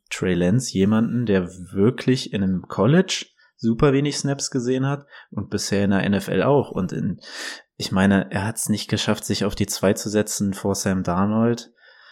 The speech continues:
geschweige denn vor, ähm, Brock Purdy. Tut schon weh.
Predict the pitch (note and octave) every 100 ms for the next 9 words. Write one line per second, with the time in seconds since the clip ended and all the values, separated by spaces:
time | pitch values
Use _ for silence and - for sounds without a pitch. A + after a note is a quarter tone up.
0 | _ _ _ _ _ _ - G2+ - G2+
1 | F#2+ G2+ G2+ G2 F#2+ - G2+ G2 F#2+ F#2
2 | F#2 - - - - - F#2 F2 F2+ -
3 | F#2 - G2 F#2+ G#2+ A2 A2+ _ _ _
4 | _ _ _ _ _ _ _ _ _ _
5 | _ _ _ _ - - - G2+ G2+ G2